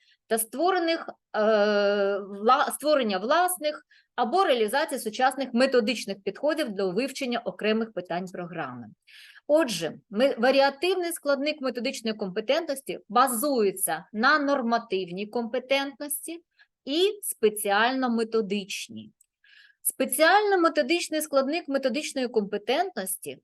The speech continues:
ми розглядаємо як спроможність формувати в учні всі елементи змісту, і він ґрунтується на теоретичній і практичній готовності до навчання будь-яких питань програми. Базис його становить знання методичних систем,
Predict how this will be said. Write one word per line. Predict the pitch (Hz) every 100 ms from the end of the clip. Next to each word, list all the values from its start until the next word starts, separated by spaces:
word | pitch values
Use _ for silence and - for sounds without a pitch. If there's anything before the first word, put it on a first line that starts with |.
| -
ми | 220 370
розглядаємо | 403 294 302 294 311 285
як | 262 226 -
спроможність | - 294 285 285 320 311 214 208 165 165
формувати | - 277 262 277 247 285 277 269 214
в | 202
учні | 277 294 - 226
всі | - 269 302 302
елементи | 240 220 214 214 214 226
змісту, | 190 208 196 185 - 156 -
і | 254
він | 240 294
ґрунтується | 247 277 262 311 302 294 262
на | 247 247
теоретичній | 254 247 262 302 277 - 240
і | -
практичній | 214 233 - 254 - 214
готовності | 214 220 285 339 330 277
до | 214
навчання | 214 208 - 269 277 240
будь-яких | 185 233 302 302 302 247
питань | 226 208 202 208
програми. | 202 196 185 185 156 143 135 _ _ - - - _ _
Базис | 190 254 311 392 320 320 269
його | 254 196 196
становить | - 262 285 311 302 233
знання | 240 269 269 302
методичних | 302 294 285 269 226 302 - 277 285
систем, | - 269 262 - - 254 196 147 185